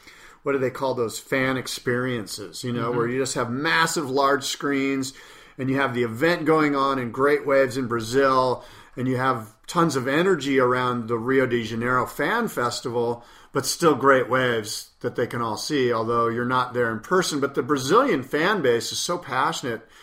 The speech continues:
Speaker 1: that I could see them showing up with flags, being excited about their, their, their guys in their heats, and jumping up and down and singing songs about Brazil right there in downtown Rio as the good waves unfold, uh, on the other coast.
Speaker 2: That,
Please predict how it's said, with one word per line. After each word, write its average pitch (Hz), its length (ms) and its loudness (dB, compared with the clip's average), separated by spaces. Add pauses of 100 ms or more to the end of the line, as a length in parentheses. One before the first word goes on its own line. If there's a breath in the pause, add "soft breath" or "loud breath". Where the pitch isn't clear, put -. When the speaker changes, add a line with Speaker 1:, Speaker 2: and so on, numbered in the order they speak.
(180 loud breath)
Speaker 1:
that 151 100 0
I 196 100 8
could 214 160 -4
see 208 160 0
them 190 200 2
showing 185 420 2
up 180 160 0
with 151 140 0
flags, 147 600 4 (460 loud breath)
being 202 260 8
excited 151 500 2
about 135 300 4
their, 131 400 0
their, 131 320 0
their 139 180 2
guys 135 400 4
in 135 100 -2
their 135 160 -2
heats, 131 420 -4
and 120 160 -6 (440 loud breath)
jumping 165 360 2
up 147 100 -2
and 135 100 -2
down 135 280 0
and 120 80 -4
singing 165 320 -4
songs 131 340 0
about 123 240 0
Brazil 123 320 0
right 147 220 2
there 151 100 0
in 127 80 -4
downtown 120 440 -4
Rio 127 260 2
as 117 160 0
the 117 80 -4
good 120 180 0
waves 117 240 0
unfold, 110 560 -4 (180)
uh, 117 40 -8
on 107 340 -4
the 107 80 -8
other 92 140 -8
coast. 107 400 -12 (200)
Speaker 2:
That, 147 380 0